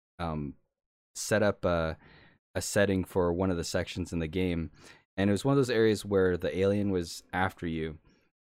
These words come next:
And there's this kind of hallway which, uh, um, leads into these rooms on the side, right? There's these, these two rooms on the side.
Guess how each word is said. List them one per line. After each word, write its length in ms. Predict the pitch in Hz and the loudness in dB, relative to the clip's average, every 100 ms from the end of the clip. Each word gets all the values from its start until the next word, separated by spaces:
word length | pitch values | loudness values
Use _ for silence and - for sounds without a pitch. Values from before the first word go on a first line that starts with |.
| _ | _
And 340 | 98 98 92 85 - | -2 -2 0 -4 -4
there's 220 | 107 98 | 0 0
this 320 | - 151 - - _ _ _ - | 2 -2 -2 -12 _ _ _ -16
kind 260 | - 151 165 | 2 2 6
of 220 | 139 107 _ _ _ _ - | 4 4 _ _ _ _ -12
hallway 800 | - 117 120 127 107 80 78 85 - _ _ _ _ - | -2 4 6 6 4 4 2 -2 -12 _ _ _ _ -8
which, 460 | 92 95 - - | 0 0 0 -2
uh, 320 | 92 87 82 78 _ - - _ _ _ _ _ _ _ _ _ _ _ _ | 0 0 -2 -4 _ -20 -20 _ _ _ _ _ _ _ _ _ _ _ _
um, 340 | 98 90 85 80 | -4 -2 -4 -6
leads 300 | 90 139 131 | 0 0 2
into 260 | 139 - | 0 0
these 280 | 113 110 92 | -2 -2 -2
rooms 320 | 87 101 98 | 0 0 0
on 100 | 87 82 | -2 -4
the 80 | |
side, 420 | 76 87 80 71 69 | -4 -2 -2 -2 -4
right? 260 | 80 85 87 | -2 -2 -4
There's 260 | 95 90 | -2 -2
these, 260 | 85 90 85 | -4 -6 -6
these 140 | 87 - | -12 -14
two 200 | - 127 | -2 0
rooms 260 | 113 104 | 0 0
on 120 | 98 80 | -2 -4
the 60 | |
side. 360 | - 82 73 | -4 -4 -4